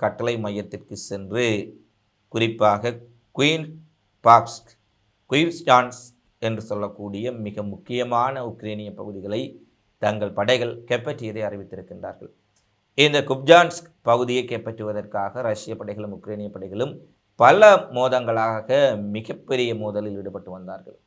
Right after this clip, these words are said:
குறிப்பாக ரஷ்ய படைகள் இதை கைப்பற்றும் தருவாயில் இருந்தபோது, இந்த குபியான்ஸ்க் நகரம் வீழ்ந்தால் உக்ரைன் படைகளுக்கு சப்ளை செயின், விநியோக பாதைகள் மிகப்பெரிய அளவில் பாதிக்கப்படும் என கூறப்பட்ட சூழ்நிலையில்,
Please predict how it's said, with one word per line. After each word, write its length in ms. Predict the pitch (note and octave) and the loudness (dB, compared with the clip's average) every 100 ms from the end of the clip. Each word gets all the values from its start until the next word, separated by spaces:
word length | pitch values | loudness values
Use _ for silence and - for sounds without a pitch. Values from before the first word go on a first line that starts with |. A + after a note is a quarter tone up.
| _ _ _ _ _ _ - | _ _ _ _ _ _ -6
குறிப்பாக 360 | A#2 A#2+ A2+ G#2+ | -4 -2 0 -2
ரஷ்ய 240 | G#2 A#2 A2 | -2 -6 -8
படைகள் 280 | G#2+ A2 A2+ | -8 -6 -6
இதை 100 | G#2+ A2 | -8 -4
கைப்பற்றும் 560 | A2+ - D3 D3 C3+ A#2 | -4 -4 -8 -8 -10 -6
தருவாயில் 460 | G#2+ G#2+ G#2+ G#2+ - | -4 0 0 -2 -6
இருந்தபோது, 580 | G2+ G2 F#2 F#2+ F#2 A#2 C#3+ - - _ - | -10 -10 -12 -12 -6 -4 -4 -12 -20 _ -6
இந்த 180 | A#2 A#2 A#2 | -2 -2 -4
குபியான்ஸ்க் 560 | G#2 C#3+ D#3+ D#3 - B2+ | 2 4 4 0 -12 -4
நகரம் 340 | A2+ B2 C3+ A#2+ | 0 2 2 0
வீழ்ந்தால் 440 | G#2+ G#2 G2+ C3+ C3+ | -4 -4 -4 -4 -4
உக்ரைன் 320 | A2 A#2+ A2 | -8 -8 -6
படைகளுக்கு 440 | G#2+ G#2+ G#2+ G2+ C3 - | -6 -6 -6 -8 -8 0
சப்ளை 400 | A#2+ - E3+ C#3+ G2+ - | 0 2 2 2 -2 -4
செயின், 260 | A2+ G#2 - _ _ - | -4 -4 -10 _ _ -4
விநியோக 400 | B2 F3+ A3 G3+ - | 0 2 2 2 2
பாதைகள் 360 | C3 A#2+ D3 D3+ | 2 2 -4 -6
மிகப்பெரிய 420 | C#3 C3+ B2+ B2+ | -6 -6 -4 -2
அளவில் 260 | A#2+ A2+ G#2+ | -4 -4 -2
பாதிக்கப்படும் 540 | G#2+ A2 A2 G#2+ G#2 | -2 -4 -8 -10 -10
என 100 | G#2 G2 | -14 -10
கூறப்பட்ட 340 | G#2 G2 G#2 G#2 | -10 -10 -12 -14
சூழ்நிலையில், 500 | G2 F#2 F#2 G2 C3 | -16 -16 -10 -6 -6